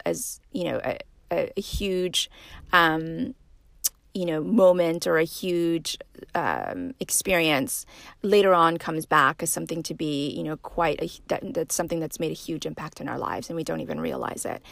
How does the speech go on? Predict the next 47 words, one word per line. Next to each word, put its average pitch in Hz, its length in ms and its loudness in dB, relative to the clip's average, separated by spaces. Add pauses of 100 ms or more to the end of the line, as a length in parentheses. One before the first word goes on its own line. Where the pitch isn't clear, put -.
(380)
And, 180 540 8 (120)
you 196 100 0
know, 180 100 0
I, 180 100 4 (140)
I 190 100 6
don't 190 300 2
know 180 400 4
exactly 170 500 0
when 165 560 -2
that, - 220 -2 (100)
the 180 120 6
tide 165 340 4
turned 180 420 0
and 185 100 2
I, 156 200 -2
I 160 80 -2
felt - 520 0
the 180 120 0
way 160 160 4
that 151 140 -4
I 117 100 -4
did. 180 320 2
I 202 80 2
just - 280 -2
knew 170 280 0
that 151 200 2 (240)
from 208 140 -2
a 185 80 0
very 170 220 6
young 170 220 2
age 151 420 -4
that 170 140 0
it 175 140 -2
was 160 400 2
very 175 260 6
important 170 420 -2
for 170 120 -2
me 160 200 -2
to - 120 -10
kind 165 160 -6
of 160 60 -6
keep - 220 -8
my 147 100 -2
feelings 160 480 -6
in 202 260 0 (380)
and 165 500 4
not, 151 500 0